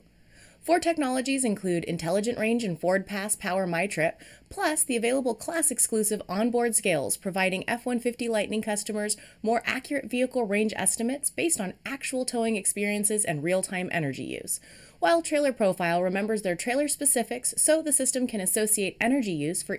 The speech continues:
each trailer used. Ford exclusive Intelligent Range is enhanced to work specifically with the needs of electric truck owners. On F one fifty Lightning, Intelligent Range collects key vehicle data to determine how much electrical energy drivers are using in real time.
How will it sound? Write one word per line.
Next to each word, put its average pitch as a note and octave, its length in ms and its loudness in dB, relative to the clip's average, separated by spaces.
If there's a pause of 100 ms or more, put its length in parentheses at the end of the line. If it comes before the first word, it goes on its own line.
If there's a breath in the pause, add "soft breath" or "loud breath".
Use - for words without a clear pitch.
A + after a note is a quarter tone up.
each A3 300 -4
trailer F3 300 2
used. - 440 -4 (600 loud breath)
Ford D#4 240 8
exclusive C4+ 560 2
Intelligent G3 500 0
Range A3 380 2
is D#4 220 2
enhanced A3+ 420 0
to A3+ 80 -2
work G#3+ 160 -2
specifically G#3 580 0
with E3+ 140 0
the E3+ 80 -2
needs G3+ 300 0
of D#3+ 120 -2
electric F3 440 -2
truck F3 320 -2
owners. C#3 400 -4 (420 loud breath)
On A3 160 2
F C4+ 180 0
one D#4+ 140 2
fifty D4+ 320 0
Lightning, E3 420 -2
Intelligent G#3+ 540 -2
Range A#3 300 0
collects F3 320 0
key C4+ 300 0
vehicle A#3 340 -2
data A3+ 320 0
to A3+ 120 -4
determine F#3 440 -4
how G#3 260 -6
much G#3+ 180 0
electrical G3+ 540 -4
energy G#3+ 380 -2
drivers F#3 400 0
are D3+ 60 -2
using F#3+ 360 0
in C3 140 -4
real D#3+ 200 0
time. C3 340 -8